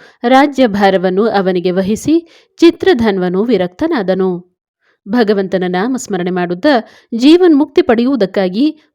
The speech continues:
ಪುಲಿಹಾಶ್ರಮಕ್ಕೆ ಬಂದನು. ಅಲ್ಲಿ ನಿರಾಹಾರಿಯಾಗಿ ಶ್ರೀಕೃಷ್ಣನನ್ನೇ ಧ್ಯಾನಿಸುತ್ತಾ ತಪಸ್ಸನ್ನಾಚರಿಸಲು ಪ್ರಾರಂಭಿಸಿದನು. ಕೊನೆಗೆ ವಿಷ್ಣು ಲೋಕವನ್ನು ಸೇರಿದನು. ಇತ್ತ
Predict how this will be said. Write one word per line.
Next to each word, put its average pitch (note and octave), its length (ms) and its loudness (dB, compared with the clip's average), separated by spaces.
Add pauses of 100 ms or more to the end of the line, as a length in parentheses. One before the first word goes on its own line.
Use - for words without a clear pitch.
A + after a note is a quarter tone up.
(140)
ಪುಲಿಹಾಶ್ರಮಕ್ಕೆ A3+ 760 0
ಬಂದನು. F#3+ 720 -4 (460)
ಅಲ್ಲಿ G#3+ 260 2
ನಿರಾಹಾರಿಯಾಗಿ F#3 920 0
ಶ್ರೀಕೃಷ್ಣನನ್ನೇ C#4+ 920 0
ಧ್ಯಾನಿಸುತ್ತಾ F#3 640 -4 (540)
ತಪಸ್ಸನ್ನಾಚರಿಸಲು G3+ 1000 -2
ಪ್ರಾರಂಭಿಸಿದನು. F#3 1120 -4 (460)
ಕೊನೆಗೆ E4 420 0
ವಿಷ್ಣು G#3 340 -2
ಲೋಕವನ್ನು C4+ 460 0
ಸೇರಿದನು. F#3 720 -2 (160)
ಇತ್ತ F4+ 220 2